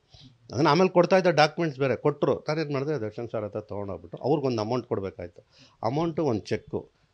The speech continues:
ಅಂದ್ರೆ ಈಗ ಒಂದು ಇಪ್ಪತ್ತೈದು ಕ್ಯಾಶು, ಒಂದು ಚೆಕ್ಕು ಎಲ್ಲ ತೊಗೊಂಡೋಗ್ಬಿಟ್ಟು, "ಸರ್, ಹಿಂಗೆ ಹಿಂಗೆ ಆಗಿದೆ, ನೀವು ಯಾವತ್ತು ಡೇಟ್ ಕೊಡ್ತೀವಿ ಏನು?" ಅಂತಂದ್ರು. ಅವರು, "ಆಯ್ತು, ಕೂತ್ಕೊಳ್ಳಿ" ಅಂದರು.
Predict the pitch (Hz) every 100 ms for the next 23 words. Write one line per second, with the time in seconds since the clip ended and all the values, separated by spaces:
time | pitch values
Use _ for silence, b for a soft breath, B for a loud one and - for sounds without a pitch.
0 | _ 185 190 123 127 117 110 110 107 98
1 | - 117 - 165 120 104 127 - 135 113
2 | 107 98 120 113 95 95 123 - 101 98
3 | 92 92 92 98 95 113 151 _ _ -
4 | 107 98 104 101 95 104 - 95 98 113
5 | 101 90 85 80 80 - 135 123 117 107
6 | 98 117 - 110 107 104 110 107